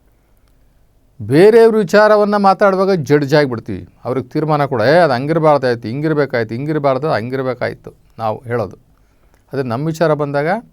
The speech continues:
ನಮ್ಮನ್ನು ಸಮರ್ಥಿಸ್ಕೊಂಡು, "ನಾವು ಮಾಡಿದ್ದು ಸರಿ, ನಾವು ಮಾಡಿದ್ದು ಕರೆಕ್ಟು", ಲಾಯರ್ ಥರ ವಾದ ಮಾಡ್ತೀವಿ. ಇನ್ನು ಇದು ಬಿಟ್ಟು ನಾವು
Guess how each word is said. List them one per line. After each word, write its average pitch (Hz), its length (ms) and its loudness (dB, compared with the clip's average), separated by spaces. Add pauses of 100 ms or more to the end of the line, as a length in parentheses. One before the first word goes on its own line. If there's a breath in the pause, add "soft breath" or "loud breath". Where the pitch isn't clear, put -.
(520)
ನಮ್ಮನ್ನು 120 640 -6 (240)
ಸಮರ್ಥಿಸ್ಕೊಂಡು, 135 880 -8 (680)
"ನಾವು 101 120 -14
ಮಾಡಿದ್ದು 127 420 -4
ಸರಿ, 135 340 -2
ನಾವು 110 260 -14
ಮಾಡಿದ್ದು 120 280 -6
ಕರೆಕ್ಟು", 131 480 -2 (840)
ಲಾಯರ್ 131 340 0
ಥರ 127 180 -2
ವಾದ 123 180 -2
ಮಾಡ್ತೀವಿ. 95 460 -10 (1700)
ಇನ್ನು 240 220 2
ಇದು 202 280 2
ಬಿಟ್ಟು 190 880 2 (1400)
ನಾವು 147 440 2